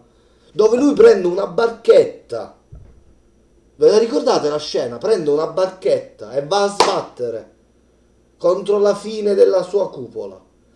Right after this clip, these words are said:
Sale le scale e arriva all'esterno.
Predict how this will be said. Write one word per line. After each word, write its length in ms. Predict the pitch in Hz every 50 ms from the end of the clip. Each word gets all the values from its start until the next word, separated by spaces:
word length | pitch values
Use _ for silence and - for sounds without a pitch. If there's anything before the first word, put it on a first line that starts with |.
| _ _
Sale 400 | _ - - 226 220 214 208 202
le 120 | 196 208 202
scale 440 | - - - 240 226 220 214 196
e 40 | 175
arriva 560 | 160 156 151 160 170 165 156 147 151 151 -
all'esterno. 840 | - 147 139 147 147 147 139 - - - - 117 107 101 76 - 87